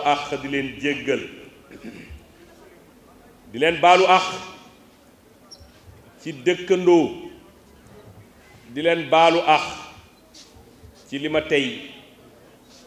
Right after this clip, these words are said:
di leen baalu àq ci li ma teyul. Sama mission, ñoom ñoo ko gën a yombal ci biir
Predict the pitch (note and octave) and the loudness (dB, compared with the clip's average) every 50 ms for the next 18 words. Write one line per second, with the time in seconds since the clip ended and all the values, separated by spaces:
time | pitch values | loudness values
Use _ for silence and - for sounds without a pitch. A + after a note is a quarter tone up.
0 | - - _ _ _ A#2 A#2+ C#3+ D3 D#3 D#3 D#3 C#3 C3 C#3+ C#3+ C#3+ C#3 C#3+ D3+ | -20 -20 _ _ _ -12 -8 -2 -2 0 -2 -2 0 2 4 4 4 4 2 -2
1 | - C3+ C3+ - - - - - - - - - - - - _ _ - _ - | 0 -2 -2 -2 -4 -14 -16 -20 -20 -20 -20 -20 -20 -20 -20 _ _ -20 _ -20
2 | - - _ _ _ _ _ _ - - C#3+ C#3+ D3 D3+ D3+ D3 - - D3 C#3 | -20 -20 _ _ _ _ _ _ -16 -12 -10 -8 -6 -4 -6 -6 -2 -2 -4 -2
3 | C3 B2 G2+ F2 - - - - - _ _ - _ _ _ _ _ _ _ _ | -2 -6 -8 -10 -18 -20 -20 -20 -20 _ _ -20 _ _ _ _ _ _ _ _
4 | _ _ _ - _ _ - _ - - - - - - - - - - - - | _ _ _ -20 _ _ -20 _ -20 -20 -20 -20 -20 -20 -20 -20 -20 -20 -20 -20
5 | - - - - - C#3+ C#3+ D#3 D#3 E3 E3+ E3+ D#3+ - - D#3 D3+ C#3 A#2 G2 | -20 -20 -20 -10 -8 -4 -4 -4 -4 -4 -6 -6 -6 -6 -4 -2 -2 -2 -2 -6
6 | - - - - - - - - _ - _ _ _ _ _ _ _ _ _ _ | -10 -18 -20 -20 -20 -20 -20 -20 _ -20 _ _ _ _ _ _ _ _ _ _
7 | _ _ _ _ _ C3 B2+ C3 C#3+ D3+ D#3 D#3+ D#3 D#3 D#3 D3+ D#3 D3+ D3+ C#3+ | _ _ _ _ _ -12 -10 -6 -4 -2 0 0 -2 -2 -2 -2 -2 -2 -2 -2
8 | - C#3+ C3+ A#2+ A2 D#3+ F3 F3+ F3+ E3+ E3+ E3 E3 D#3+ D#3 C#3+ C#3 C3 - C#3+ | -4 -10 -10 -6 -4 -4 -2 0 -2 0 2 2 0 0 2 2 0 2 2 -2
9 | - - - - - - - - - _ _ _ _ _ _ _ _ - - _ | -6 -12 -16 -20 -20 -20 -20 -20 -20 _ _ _ _ _ _ _ _ -20 -20 _
10 | _ _ _ _ - - - _ _ - _ _ _ _ - - - - - _ | _ _ _ _ -20 -20 -20 _ _ -20 _ _ _ _ -20 -20 -20 -20 -20 _
11 | - - - D3 D#3 D3+ C3 A#2+ C#3 D3+ D#3 D#3 D#3+ D#3 | -20 -16 -12 -10 -10 -10 -10 -8 -6 -4 -4 -2 -2 -4